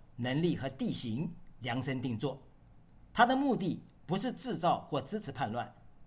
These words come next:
而是建立一支政府批准的部队，抵抗入侵者并恢复主权。这个概念最初只有爱沙尼亚、立陶宛和波兰等少数国家关注。二零一四年，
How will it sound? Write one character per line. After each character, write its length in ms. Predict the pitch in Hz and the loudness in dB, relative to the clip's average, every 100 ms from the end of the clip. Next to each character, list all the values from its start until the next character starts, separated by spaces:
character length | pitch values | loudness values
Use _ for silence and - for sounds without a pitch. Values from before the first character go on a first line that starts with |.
| - - - | -20 -18 -6
而 100 | 156 | 0
是 160 | 170 175 | 2 2
建 180 | 220 185 | 4 4
立 180 | 170 170 | 6 4
一 20 | |
支 260 | 170 165 170 | 2 0 -2
政 280 | - 262 175 | 2 2 4
府 120 | - 113 | 0 -6
批 280 | - 233 | -2 -2
准 180 | 214 131 | 0 -2
的 80 | 104 | -2
部 140 | 110 | -6
队， 240 | 113 120 - - - - - - | -6 -8 -10 -20 -20 -20 -20 -8
抵 160 | 143 123 | -4 6
抗 280 | 180 143 127 | 6 6 2
入 160 | 208 | -2
侵 220 | - 175 | -2 -2
者 340 | 170 104 110 - - - | -4 -4 -6 -8 -12 -6
并 220 | 170 139 | -2 0
恢 240 | - 202 220 | 2 4 4
复 140 | 208 | 0
主 120 | - 98 | -4 -6
权。 380 | - 101 120 - - - - - - - - | -8 -6 -10 -10 -18 -20 -20 -20 -20 -16 -4
这 120 | 254 | 2
个 80 | 233 | 4
概 180 | 202 | 4
念 200 | 180 170 | 4 2
最 160 | 156 202 | 4 2
初 240 | 165 165 | 4 4
只 120 | 170 147 | 4 2
有 120 | 123 | 0
爱 180 | - 170 | 2 2
沙 160 | 165 | 4
尼 160 | 151 117 | 2 2
亚、 300 | 151 139 - - | 0 -2 -10 -10
立 120 | 185 | -4
陶 180 | 139 139 | 0 2
宛 340 | 127 92 107 - - | 2 0 -4 -10 -14
和 160 | - 143 | -4 -4
波 260 | 139 220 | 4 6
兰 220 | 202 143 139 | 6 6 2
等 160 | 143 | -2
少 260 | 147 123 104 | 0 -2 -2
数 160 | 220 | -4
国 180 | - 123 | -2 -2
家 160 | 120 120 | -2 -4
关 240 | 123 120 | -2 -4
注。 200 | 120 117 - - - - _ _ - | -4 -6 -12 -20 -20 -20 _ _ 0
二 160 | 226 | 2
零 180 | 175 170 | 4 4
一 80 | 226 | 4
四 140 | 233 | 2
年， 400 | 170 117 117 139 | 2 2 0 -2